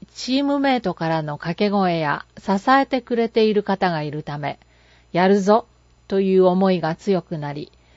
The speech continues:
しんどい時でも腐らず続けることができました。今後の目標や展望は？一番近い目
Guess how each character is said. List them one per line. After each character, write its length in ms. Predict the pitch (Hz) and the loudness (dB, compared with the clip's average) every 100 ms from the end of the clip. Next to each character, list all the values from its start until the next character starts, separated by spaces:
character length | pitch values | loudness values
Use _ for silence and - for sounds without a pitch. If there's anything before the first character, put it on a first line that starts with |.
| _ - | _ -8
し 180 | 220 247 | -2 4
ん 60 | |
ど 140 | 247 220 | 4 4
い 60 | |
時 260 | 196 175 165 | 0 -6 -8
で 140 | 170 | -6
も 260 | 156 151 - | -4 -6 -8
腐 300 | - - 262 | -8 2 4
ら 160 | 247 185 | 4 2
ず 200 | - _ | -6 _
続 280 | - 190 220 | -8 -6 -2
け 140 | 220 | 0
る 100 | 208 | 0
こ 120 | 196 | -2
と 120 | 185 160 | -4 -4
が 120 | 139 | -4
で 120 | 127 | -8
き 120 | - | -12
ま 140 | 127 143 | -14 -14
し 140 | - | -16
た。 160 | - - _ _ _ _ _ _ _ _ _ _ _ _ _ _ _ _ _ | -18 -18 _ _ _ _ _ _ _ _ _ _ _ _ _ _ _ _ _
今 260 | - 269 302 | 2 2 4
後 140 | 294 | 0
の 140 | 262 247 | 0 0
目 260 | 226 220 | 0 -2
標 400 | - - 233 214 | -10 -2 0 2
や 160 | 196 185 | 2 0
展 300 | - 196 196 | 0 0 2
望 220 | 185 180 | 2 2
は？ 220 | 175 233 _ _ _ _ _ _ _ _ _ 240 | 2 -2 _ _ _ _ _ _ _ _ _ -10
一 280 | 170 - | -8 -2
番 240 | 247 269 262 | 2 2 0
近 320 | - - 226 | -6 0 2
い 60 | 180 | 2
目 180 | 156 | -4